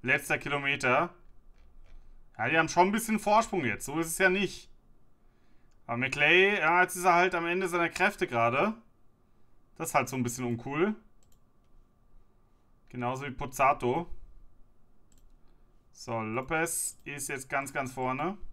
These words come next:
Feline noch nicht, aber gleich. So, McLay. Jetzt ist er über den Hügel.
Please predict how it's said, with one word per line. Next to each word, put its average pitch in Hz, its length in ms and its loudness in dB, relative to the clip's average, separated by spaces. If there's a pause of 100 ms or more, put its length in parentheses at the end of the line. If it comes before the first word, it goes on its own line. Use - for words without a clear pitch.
(1400)
Feline 131 640 -6
noch 131 420 0
nicht, 170 400 -2
aber 131 200 -2
gleich. 101 420 -4 (3250)
So, 113 160 -10
McLay. 135 680 0 (480)
Jetzt 165 460 0
ist 202 160 -2
er 214 100 0
über 190 220 0
den 190 180 2
Hügel. 151 380 -2